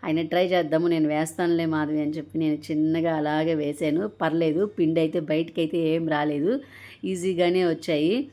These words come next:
ఒకటి రెండు సార్లు పోతుంటది కానీ వేస్తుంటేనే కదా ఇలా వచ్చేది. నాకైతే ఇది ఫస్ట్ టైమ్ వేసేటప్పుడు భలే అనిపించింది,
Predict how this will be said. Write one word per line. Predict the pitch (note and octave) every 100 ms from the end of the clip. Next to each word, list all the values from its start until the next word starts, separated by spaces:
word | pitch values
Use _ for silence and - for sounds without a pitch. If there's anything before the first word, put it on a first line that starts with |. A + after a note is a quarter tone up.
| - _ _ - - -
ఒకటి | D3+ E3+ A#3
రెండు | A3 G#3
సార్లు | G#3 F3+ F#3+
పోతుంటది | F#3 F#3+ G3+ G3+ F#3+
కానీ | F#3+ F#3 A#3 A#3+ F3+ - -
వేస్తుంటేనే | E3 F3+ F3+ G3 F#3+ F#3 F3+
కదా | F3 D#3 G3
ఇలా | C#4+ - E3 D#3+
వచ్చేది. | D3+ - E3 D#3+ A3
నాకైతే | F3 D#3+ D#3+ E3 D#3+ G3 F3
ఇది | D#3+
ఫస్ట్ | E3 E3 E3
టైమ్ | F#3+ F3
వేసేటప్పుడు | F3 E3+ E3+ F3+ F3+ E3+ E3 F3+ A#3 G#3+ - - - -
భలే | E3 E3+
అనిపించింది, | E3+ E3+ F3+ - F3+ D#3 E3 B3+